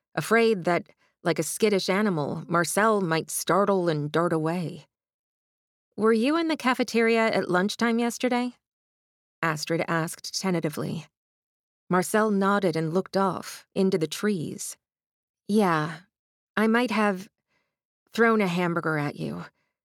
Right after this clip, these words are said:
Sorry?" Astrid frowned.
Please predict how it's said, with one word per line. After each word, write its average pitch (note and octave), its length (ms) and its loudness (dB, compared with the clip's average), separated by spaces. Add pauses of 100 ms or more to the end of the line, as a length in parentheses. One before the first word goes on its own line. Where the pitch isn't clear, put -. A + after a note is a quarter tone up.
(380)
Sorry?" B3 520 0 (880)
Astrid D#3+ 400 -4
frowned. E3 600 -6